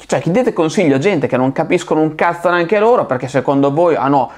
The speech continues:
siccome sta facendo un video allora sa far bonsai, no? <laughs> Non è così che funziona, Cristo.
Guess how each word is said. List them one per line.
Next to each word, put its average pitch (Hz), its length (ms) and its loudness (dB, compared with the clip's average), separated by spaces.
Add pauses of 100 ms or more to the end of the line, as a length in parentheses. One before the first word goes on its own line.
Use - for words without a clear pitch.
(120)
siccome 165 500 0
sta 151 140 -2
facendo 170 440 0
un 214 100 2
video 139 260 0
allora 143 220 0
sa 120 120 -10
far 135 220 -2
bonsai, 156 540 0
no? 131 200 -4 (140)
<laughs> 190 140 -12
Non 208 140 2
è 214 120 2
così 196 400 -2
che 160 140 2
funziona, 151 600 0
Cristo. 127 560 -2